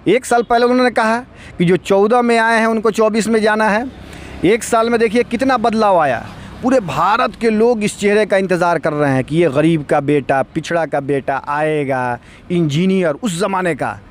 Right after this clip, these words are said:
अब सोच सकते हैं ना कि बिहार के वज़ीर नीतीश कुमार जी का जो चेहरा है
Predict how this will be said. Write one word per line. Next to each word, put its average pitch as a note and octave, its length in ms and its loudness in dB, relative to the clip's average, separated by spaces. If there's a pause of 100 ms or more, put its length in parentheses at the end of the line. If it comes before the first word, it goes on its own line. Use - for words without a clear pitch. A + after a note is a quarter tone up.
(320)
अब - 40 -4
सोच C4 200 -2
सकते D#3 300 -2
हैं D3+ 40 2
ना A3+ 80 2
कि E3+ 100 -2
बिहार C#3 260 0
के F3+ 120 0
वज़ीर D3 360 2
नीतीश D#3 320 -2
कुमार D#3 260 0
जी F3 80 -2
का F#3 80 0
जो D#3 80 2
चेहरा D3 340 0
है A2+ 360 -2